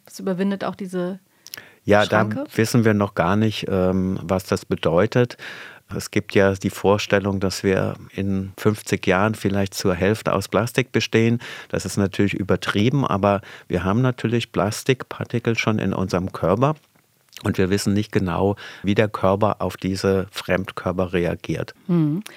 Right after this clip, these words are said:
Speaker 1: Kommen wir wieder zu den plastikfressenden Pilzen. Ich sag das so profan, Plastikfressen. Das ist ja viel zu unspezifisch und unwissenschaftlich eigentlich. Was bedeutet das denn, dass diese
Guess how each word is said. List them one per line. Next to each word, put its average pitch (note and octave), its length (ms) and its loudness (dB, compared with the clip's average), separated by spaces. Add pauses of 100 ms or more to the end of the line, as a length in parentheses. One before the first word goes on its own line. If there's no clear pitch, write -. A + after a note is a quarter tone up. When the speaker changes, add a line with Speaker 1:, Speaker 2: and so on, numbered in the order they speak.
(500)
Speaker 1:
Kommen B3 160 4
wir C#4 100 6
wieder B3+ 160 4
zu - 120 -4
den A#3+ 280 4
plastikfressenden A3 1200 0
Pilzen. F#3 420 0
Ich E3 140 -2
sag F#3 220 -2
das F3+ 180 0
so F3 140 0
profan, E3 600 -2
Plastikfressen. E3 840 -4
Das E3+ 100 -6
ist F3+ 100 -6
ja F3+ 80 0
viel G#3 440 2
zu - 240 -6
unspezifisch B3 800 2
und - 160 -6
unwissenschaftlich F#3 800 2
eigentlich. E3+ 420 -4
Was G3 360 -2
bedeutet G3+ 600 0
das - 160 -8
denn, - 180 -6
dass E3 160 -6
diese F3 320 -2